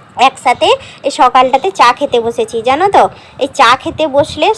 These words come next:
সবার স-, মানে সব রকমই গল্প হয় একসাথে বসলে, এই সময়টা বেশ ফাঁকা পাওয়া যায়। তো দেখো, এইদিকে আমরা সবাই চা খাচ্ছিলাম, আর শ্যামকে বাটিতে করে চাটা দিয়েছিলাম, কারণ ও বাটিতে করে চা খেতে পছন্দ করে।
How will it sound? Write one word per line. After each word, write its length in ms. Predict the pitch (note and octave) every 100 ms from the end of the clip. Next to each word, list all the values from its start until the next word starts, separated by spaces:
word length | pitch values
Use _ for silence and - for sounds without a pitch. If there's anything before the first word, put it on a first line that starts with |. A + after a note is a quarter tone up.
| -
সবার 260 | A#3+ C4+
স-, 100 | - -
মানে 140 | D4 F4
সব 220 | - B3+ C4
রকমই 280 | D#4 D#4+ E4
গল্প 280 | C4+ C4 C4+ D4
হয় 160 | D4 A3+ A3+
একসাথে 340 | - C4+ B3
বসলে, 380 | A3 G#3 - G3+ - - - - - - - - - - _ _
এই 140 | C4 D#4
সময়টা 400 | E4 C#4+ C#4+ D#4
বেশ 200 | D4 G4+ - -
ফাঁকা 260 | A#3+ B3
পাওয়া 280 | B3 A3+ G#3+
যায়। 200 | G#3+ A3 - - -
তো 80 | C#4+
দেখো, 340 | B3+ A#3 A#3+ G#3+ - - -
এইদিকে 420 | - C4 C#4+ C#4 D#4
আমরা 300 | C4 B3+ C4+
সবাই 260 | D#4 D4+ D4
চা 140 | D4+ C#4
খাচ্ছিলাম, 460 | C#4+ D#4 - F4+ F#4
আর 100 | C#4+
শ্যামকে 340 | - B3+ C4 E4
বাটিতে 360 | C#4+ B3 C4 C#4+
করে 200 | D4+ D#4+
চাটা 280 | C#4+ C4 D4
দিয়েছিলাম, 440 | C#4 C4 C4+ C#4 E4
কারণ 240 | C#4 C4
ও 60 | C#4
বাটিতে 340 | C4 - A#3+ C4+
করে 180 | D4 D4+
চা 160 | C4 B3+
খেতে 220 | D4 G3
পছন্দ 400 | A#3 A#3 C#4 C4+
করে। 240 | A#3+ G#3+